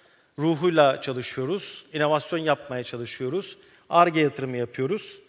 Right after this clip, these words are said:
Ar-Ge yatırımıyla birlikte size o yeni ürünleri, yeni hizmetleri kazandırıyoruz. Ama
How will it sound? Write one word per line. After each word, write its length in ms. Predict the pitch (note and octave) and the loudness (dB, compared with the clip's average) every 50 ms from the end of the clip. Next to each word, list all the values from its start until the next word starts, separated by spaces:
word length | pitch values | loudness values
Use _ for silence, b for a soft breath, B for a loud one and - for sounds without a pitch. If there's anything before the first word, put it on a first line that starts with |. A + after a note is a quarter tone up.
| b b b b b b b b b | b b b b b b b b b
Ar-Ge 280 | - E3 F3 F3 E3 E3 | 2 2 2 4 4 2
yatırımıyla 560 | D#3 D3+ D3+ - C#3 C#3+ C#3 C#3 C#3 C#3 C3 | 0 0 0 -2 -6 -6 -4 -4 -4 -4 -4
birlikte 600 | C3 B2+ A#2+ B2+ B2 - - F#3+ G3 G3+ G3+ F#3 | -4 -6 -8 -10 -10 -6 -4 -2 -2 -2 -4 -8
size 340 | - - E3 C#3+ E3 F3 F3+ | -14 -10 -6 0 0 0 2
o 240 | E3+ D#3 D#3+ F3 - | 2 0 -2 -2 -4
yeni 260 | D3+ D3 D#3 E3 E3 | -6 -8 -6 -6 -8
ürünleri, 360 | D#3 C#3 C#3 C3+ C3 D#3+ F3 | -8 -8 -8 -6 -6 -6 -6
yeni 200 | D#3+ D3 D3 C#3+ | -6 -6 -6 -8
hizmetleri 440 | C3+ C3+ C3+ C3+ B2+ - C#3 B2+ B2+ | -8 -8 -8 -8 -8 -6 -8 -8 -6
kazandırıyoruz. 680 | - A#2+ A2 A#2 A2+ A2 A2 G#2+ G#2+ G#2 G#2 - - _ b b b b b b b b b b b b b b b b b b b _ _ _ - | -6 -8 -8 -8 -10 -10 -10 -12 -12 -12 -14 -18 -20 _ b b b b b b b b b b b b b b b b b b b _ _ _ -4
Ama 380 | - F3+ G#3+ A3 A3+ A3 - | -2 2 2 2 2 2 -2